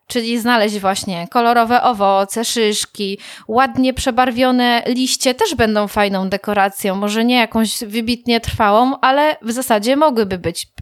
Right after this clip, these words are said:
zwłaszcza jeżeli są w kolorach świątecznych, na przykład czerwony czy bordo. O, gałązki żania, y, berberysa, jeśli jeszcze nie zgubiły liści, też będą bardzo ładnie wyglądały w takiej kompozycji świątecznej.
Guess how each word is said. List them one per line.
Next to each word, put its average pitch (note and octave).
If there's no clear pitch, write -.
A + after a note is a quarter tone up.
zwłaszcza B3+
jeżeli B3
są A#3
w -
kolorach F#3+
świątecznych, B3
na F#3+
przykład -
czerwony G3
czy F#3
bordo. F#3
O, A#3
gałązki C4
żania, A#3+
y, G#3
berberysa, A#3
jeśli B3
jeszcze B3
nie B3
zgubiły A3
liści, B3
też A4
będą G#3+
bardzo F#3
ładnie F3
wyglądały F3
w F3
takiej F3+
kompozycji F3
świątecznej. -